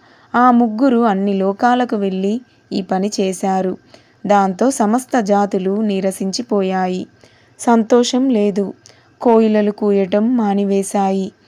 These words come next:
చెట్లు పుష్పించడం మానేశాయి. అన్ని జాతులు నశించిపోవడం ప్రారంభమైపోయాయి. అన్ని లోకంలో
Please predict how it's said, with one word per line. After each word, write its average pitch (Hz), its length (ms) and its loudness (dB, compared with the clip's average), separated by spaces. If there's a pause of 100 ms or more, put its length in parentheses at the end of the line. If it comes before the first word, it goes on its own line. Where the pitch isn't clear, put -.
(380)
చెట్లు 269 320 2
పుష్పించడం 214 840 -2
మానేశాయి. 196 840 -2 (540)
అన్ని 254 300 4
జాతులు 226 580 2
నశించిపోవడం 202 1080 -2 (460)
ప్రారంభమైపోయాయి. 196 1400 0 (500)
అన్ని 269 300 6
లోకంలో 233 800 2